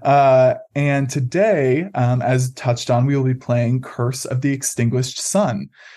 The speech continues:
Um, now, this is an adventure module that I will be crowdfunding in late January of twenty twenty-three. Um, it was originally conceived as a level twenty one-shot for fifth edition D and D, which is obviously how we're gonna play it today.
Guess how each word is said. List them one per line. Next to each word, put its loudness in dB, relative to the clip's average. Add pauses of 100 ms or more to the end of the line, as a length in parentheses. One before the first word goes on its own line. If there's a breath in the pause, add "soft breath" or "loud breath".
Um, 2
now, 2
this 0
is 0
an 2
adventure -2
module 0
that -2
I 0
will 0
be -4
crowdfunding 0
in 4
late 2
January 0
of -6
twenty -6
twenty-three. -8 (540 loud breath)
Um, 2
it 4
was 4
originally 0
conceived -2
as 2
a 2
level 0
twenty 0
one-shot 0
for -6
fifth -4
edition -2
D -4
and -4
D, -2
which -2
is -2
obviously -2
how -2
we're -6
gonna -6
play -4
it -10
today. 0